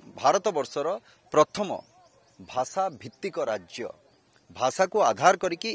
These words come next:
ଏ ରାଜ୍ୟର ଗଠନ ହେଇଥିଲା। ଆଜି ଯଦି ସେଇ ରାଜ୍ୟର ମୁଖ୍ୟମନ୍ତ୍ରୀ ପଚିଶ ବର୍ଷ ହେଇଗଲା, ଯଦି ଓଡ଼ିଆ କହିପାରିବେନି, ଓଡ଼ିଆ ପଢ଼ିପାରିବେନି, ତାହେଲେ ଏ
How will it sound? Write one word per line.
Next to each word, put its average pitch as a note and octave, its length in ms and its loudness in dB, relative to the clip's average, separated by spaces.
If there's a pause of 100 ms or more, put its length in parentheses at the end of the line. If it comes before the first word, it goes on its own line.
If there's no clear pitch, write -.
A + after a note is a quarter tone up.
ଏ D3+ 120 -2
ରାଜ୍ୟର C3+ 420 0
ଗଠନ B2 340 -2
ହେଇଥିଲା। G2+ 360 -14 (600)
ଆଜି D#3+ 240 -6
ଯଦି G#3+ 260 -6
ସେଇ F#3+ 380 -4 (400)
ରାଜ୍ୟର B2 460 -2
ମୁଖ୍ୟମନ୍ତ୍ରୀ D3 680 -6 (560)
ପଚିଶ A3 340 2
ବର୍ଷ G3 240 -4
ହେଇଗଲା, C#3 480 0 (400)
ଯଦି D#3+ 240 -2
ଓଡ଼ିଆ D#3+ 420 4
କହିପାରିବେନି, C#3 840 2 (420)
ଓଡ଼ିଆ F3+ 320 4
ପଢ଼ିପାରିବେନି, D3 840 4 (800)
ତାହେଲେ G#3+ 220 6 (120)
ଏ F#3 120 8